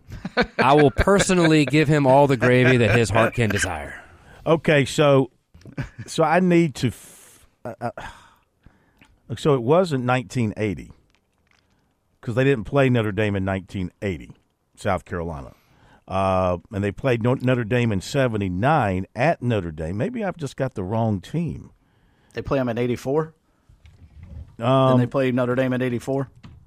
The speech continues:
Speaker 2: Eighty-four, they played at Notre Dame, and they
Speaker 3: Ah,
Speaker 2: won.
Speaker 3: okay.
Speaker 2: They played 'em in Columbia in eighty-three. It wouldn't have been eighty-three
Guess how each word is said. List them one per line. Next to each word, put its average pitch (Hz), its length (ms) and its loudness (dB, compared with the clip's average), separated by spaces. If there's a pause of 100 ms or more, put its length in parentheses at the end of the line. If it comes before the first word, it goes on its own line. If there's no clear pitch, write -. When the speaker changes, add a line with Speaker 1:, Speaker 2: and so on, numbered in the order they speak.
(400)
Speaker 2:
Eighty-four, 143 800 0 (460)
they 123 140 0
played 127 420 -2
at 147 220 2
Notre 110 280 0
Dame, 82 300 -8 (640)
and 113 140 -4
they 104 120 -2
Speaker 3:
Ah, 101 40 -6
Speaker 2:
won. 113 380 -2
Speaker 3:
okay. 95 160 -10 (1040)
Speaker 2:
They 156 160 2
played 170 280 2
'em 147 180 2 (400)
in 147 140 2
Columbia 135 1000 2 (640)
in 117 200 -4
eighty-three. 127 720 -4
It 90 60 -4
wouldn't 262 200 -4
have 110 60 -4
been 104 180 -4
eighty-three 110 920 -8